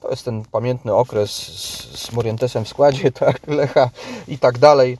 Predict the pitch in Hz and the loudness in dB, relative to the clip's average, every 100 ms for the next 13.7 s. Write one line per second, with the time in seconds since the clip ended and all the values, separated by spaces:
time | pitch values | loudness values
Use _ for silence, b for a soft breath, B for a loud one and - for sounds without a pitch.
0 | _ 131 123 - 143 127 135 123 123 120 | _ -16 -14 -6 -4 -4 -6 -8 -2 0
1 | 117 110 - 123 117 113 135 165 165 143 | 0 -2 -2 0 2 2 -2 0 -2 -2
2 | 123 - 175 170 175 147 135 139 160 131 | -4 2 2 2 0 0 0 2 2 0
3 | - 147 - 135 143 151 - 135 135 139 | -12 -12 -10 -8 -6 -8 -8 -2 2 2
4 | - _ - 143 123 95 98 160 - 165 | -2 _ -4 0 0 -2 -2 -2 0 -6
5 | 175 170 160 151 151 - 185 208 b b | -4 -6 -4 -2 -2 0 -2 -4 b b
6 | b b b - 139 143 175 175 151 160 | b b b -10 -6 2 4 4 2 -4
7 | - 139 151 - 151 160 160 - _ _ | -10 -8 -8 -6 -4 -4 -6 -14 _ _
8 | _ _ - 131 - 180 151 113 - 131 | _ _ -8 -6 2 4 6 2 -2 -6
9 | 135 - _ _ _ _ 127 117 170 175 | -6 -10 _ _ _ _ -4 -4 -6 0
10 | 147 - 160 143 131 139 160 - 123 120 | 0 0 -2 -4 -2 2 0 0 -6 -6
11 | 113 123 - 139 151 240 240 175 156 160 | -10 -12 2 4 8 8 6 4 4 2
12 | 120 - 73 _ _ - 117 113 156 220 | 0 -6 -14 _ _ -10 -4 0 2 2
13 | 156 117 107 113 117 185 233 | 2 0 2 0 2 2 2